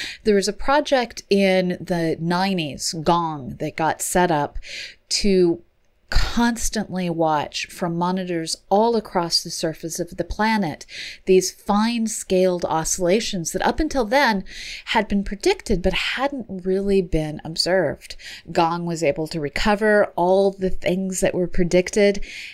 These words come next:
and today we study the solar surface and the solar oscillations in higher resolution than it sometimes seems like we should be able to deal with, with terabytes of data per day coming down from the Solar Dynamic Orbiter,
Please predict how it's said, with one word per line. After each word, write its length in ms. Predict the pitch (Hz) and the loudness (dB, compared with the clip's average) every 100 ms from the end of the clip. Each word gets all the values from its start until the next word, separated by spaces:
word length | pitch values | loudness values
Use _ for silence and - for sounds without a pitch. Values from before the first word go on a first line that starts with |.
| - | -8
and 120 | 190 185 | -4 -2
today 560 | 208 175 220 285 190 | -2 2 4 6 4
we 160 | 170 180 | 2 -2
study 360 | - 185 175 | 0 0 2
the 120 | 175 175 | 0 -2
solar 380 | - 185 185 | 0 2 2
surface 540 | 175 - 180 - 190 - | -2 0 -2 -2 -6 -6
and 100 | 165 | -10
the 80 | 160 | -8
solar 400 | - 180 180 165 | -2 -2 -2 -4
oscillations 960 | 160 - 160 160 160 175 160 156 - | -4 -4 -4 -4 -4 -6 -8 -8 -8
in 360 | - 165 160 160 | -6 -4 -4 -4
higher 520 | 147 - 202 214 214 | -6 -4 -2 0 0
resolution 760 | 190 180 180 170 175 - 180 170 | 2 0 0 -2 -2 -2 -4 -2
than 300 | 165 165 160 - - - - | 0 -2 -2 -10 -14 -14 -4
it 140 | - | 0
sometimes 500 | 190 311 349 330 220 | 2 2 0 0 0
seems 320 | - 294 285 233 | -2 -4 -2 0
like 120 | 202 | 2
we 80 | 196 | 2
should 180 | - 190 | 2 4
be 140 | 196 | 4
able 180 | 196 180 | 4 0
to 140 | 185 | -2
deal 380 | 165 170 214 220 | -2 4 6 8
with, 320 | 170 139 - | 6 4 0
with 200 | 175 170 | -2 0
terabytes 760 | - - 214 226 202 185 180 170 | 4 4 4 0 0 0 0 -6
of 140 | 160 | -2
data 320 | 156 156 156 | 0 2 0
per 180 | 151 170 | -2 -2
day 340 | 160 156 156 151 | 0 2 2 0
coming 400 | - 165 160 160 | -6 -6 -6 -2
down 420 | 160 160 160 160 | -2 0 -2 -6
from 280 | - 160 151 | -6 -6 -4
the 80 | 151 | -4
Solar 380 | - 120 170 | -2 -2 -2
Dynamic 560 | 170 151 143 143 139 - | -4 -6 -6 -8 -10 -8
Orbiter, 540 | - 143 151 139 127 | -4 -2 0 -2 -4